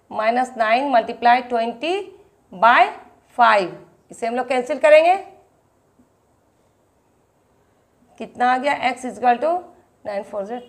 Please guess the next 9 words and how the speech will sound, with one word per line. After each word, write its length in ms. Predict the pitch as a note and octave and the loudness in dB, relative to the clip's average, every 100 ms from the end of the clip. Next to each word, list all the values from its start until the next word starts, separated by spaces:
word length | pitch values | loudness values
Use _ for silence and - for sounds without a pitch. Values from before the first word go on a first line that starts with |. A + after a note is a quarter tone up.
| - _ _ _ _ _ _ _ _ _ _ _ _ _ - | -20 _ _ _ _ _ _ _ _ _ _ _ _ _ -6
minus 420 | A3+ A#3 D4+ G4+ - - _ _ _ _ - | 0 4 4 2 -2 -20 _ _ _ _ -4
thirty 340 | - A#3+ D#4+ | -2 -2 -6
six। 300 | - C4 - - - _ _ _ _ _ _ _ _ _ | -4 -6 -8 -16 -20 _ _ _ _ _ _ _ _ _
यहाँ 340 | - A#3 A#3+ C#4+ D4+ | -4 0 0 -2 -2
पे 60 | |
हो 160 | C#4+ C#4+ | 0 0
गया 180 | C#4+ C#4+ | -2 -4
मेरा 220 | C#4+ C#4 | -2 -2
माइनस 520 | B3+ C4+ D4 F4+ - | -2 -2 0 -2 -4